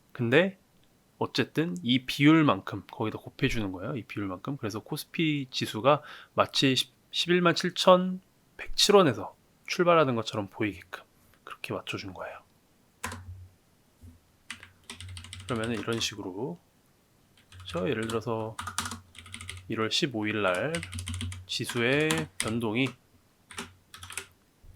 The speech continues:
일점육 프로인데 이렇게 조정된 것도, 그쵸? 네, 이런 식으로 나오게끔 조정을 해준 거예요.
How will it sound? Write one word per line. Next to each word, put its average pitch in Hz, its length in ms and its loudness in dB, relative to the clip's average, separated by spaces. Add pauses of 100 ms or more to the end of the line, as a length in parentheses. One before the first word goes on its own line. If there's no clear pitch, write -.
(120)
일점육 113 480 -2
프로인데 107 580 -2 (680)
이렇게 90 220 -6
조정된 143 460 2
것도, 175 500 -2 (3500)
그쵸? - 300 -8 (840)
네, 92 420 -6
이런 101 160 -10
식으로 101 260 -8
나오게끔 98 600 -4
조정을 107 480 -6
해준 139 180 0
거예요. 92 180 -6